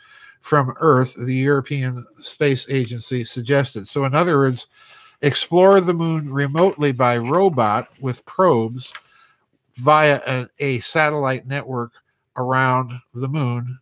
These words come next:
in orbit. Commercial bodies could use innovative technologies developed for the moon to create crew services and products on Earth,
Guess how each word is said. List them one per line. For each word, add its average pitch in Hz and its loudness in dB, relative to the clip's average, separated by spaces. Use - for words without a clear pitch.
in 127 -8
orbit. 135 -2
Commercial 180 2
bodies 131 0
could 147 -6
use 139 -2
innovative 147 -4
technologies 127 -2
developed 135 -4
for 123 -2
the 120 -8
moon 143 -8
to 139 -10
create 131 -4
crew 190 -2
services 147 -4
and 123 -8
products 143 0
on 123 -6
Earth, 151 0